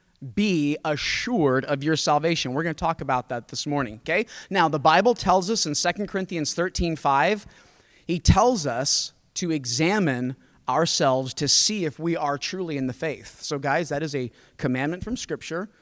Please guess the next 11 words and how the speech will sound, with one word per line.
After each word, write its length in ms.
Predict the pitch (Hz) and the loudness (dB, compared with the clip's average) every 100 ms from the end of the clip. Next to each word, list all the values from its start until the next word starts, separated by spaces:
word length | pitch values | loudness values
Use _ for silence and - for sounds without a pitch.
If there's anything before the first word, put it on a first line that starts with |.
| _ - | _ -6
We 200 | 147 147 | 0 2
are 180 | 147 170 | 0 -2
to 300 | - 185 180 | -6 -8 -6
examine 600 | 165 143 123 160 196 151 | -6 -2 2 4 4 2
ourselves 520 | 117 117 131 120 120 | 0 -4 -6 -6 -6
to 100 | - | -6
see 240 | 135 - 151 | -4 -4 -4
if 160 | 139 | -6
we 160 | 147 139 139 | -8 -8 -4
are 220 | 135 131 | -4 -2
in 440 | 156 156 131 110 | 0 0 0 -8